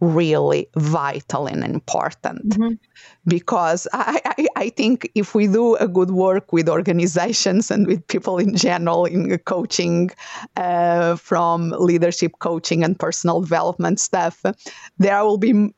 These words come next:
Speaker 1: less people <laughs> ending up in, in the urgent care and
Speaker 2: No.
Speaker 1: with serious health problems, because sometimes it's the, the only way that our body has of stopping us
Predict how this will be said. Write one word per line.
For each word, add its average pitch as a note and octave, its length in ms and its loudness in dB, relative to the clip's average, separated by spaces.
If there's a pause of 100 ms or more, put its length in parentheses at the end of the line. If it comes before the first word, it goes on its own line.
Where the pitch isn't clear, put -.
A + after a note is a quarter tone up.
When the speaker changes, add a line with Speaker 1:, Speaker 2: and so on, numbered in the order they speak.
(140)
Speaker 1:
less D#4+ 380 0
people C4 640 -4
<laughs> - 60 -12
ending A3+ 360 0
up - 220 -4
in, C4+ 200 4 (520)
in D4+ 100 2
the A#3 180 -4
urgent B3 520 -4
care G3 500 -4 (600)
and G3 340 -2
Speaker 2:
No. G3 120 2 (120)
Speaker 1:
with G#3 320 2
serious A3 720 0
health G3+ 360 0
problems, F3+ 680 0 (220)
because G3+ 240 -4
sometimes G#3 640 -2
it's G3+ 140 -2
the, - 280 -2
the F3+ 160 2
only G3+ 320 0
way F#3 220 0
that F3+ 280 0 (140)
our F3 260 0
body E3+ 420 0
has E3+ 200 0
of D#3 140 -2
stopping - 600 -4
us - 360 -6